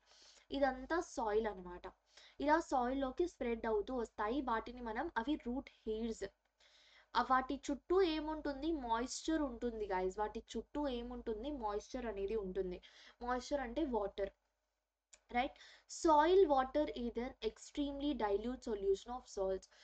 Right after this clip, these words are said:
Soil వాటర్‌లో ఏమేమి ఉంటాయి? Salts ఉంటాయి, minerals ఉంటాయి, అవన్నీ ఉంటాయి. ఓకే, దాని water molecular కాన్సంట్రే-, concentration ఏదైతే ఉంటుందో చాలా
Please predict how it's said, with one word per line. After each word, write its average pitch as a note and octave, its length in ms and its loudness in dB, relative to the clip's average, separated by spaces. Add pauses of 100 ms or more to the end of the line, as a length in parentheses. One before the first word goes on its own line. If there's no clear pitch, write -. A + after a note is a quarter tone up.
(140)
Soil D4 360 4
వాటర్‌లో D4 380 2
ఏమేమి C4 360 -4
ఉంటాయి? A#3+ 360 -2
Salts A3+ 520 -2
ఉంటాయి, G#3 480 -2
minerals A#3 600 -2
ఉంటాయి, G#3 400 -2 (100)
అవన్నీ G#3+ 380 -4
ఉంటాయి. G3 340 -4 (380)
ఓకే, B3 380 2
దాని B3+ 320 0
water E4+ 440 0
molecular C4+ 600 0
కాన్సంట్రే-, A#3+ 540 -6
concentration A#3+ 840 -4
ఏదైతే G3+ 400 0
ఉంటుందో G3+ 400 -4 (420)
చాలా B3+ 240 -4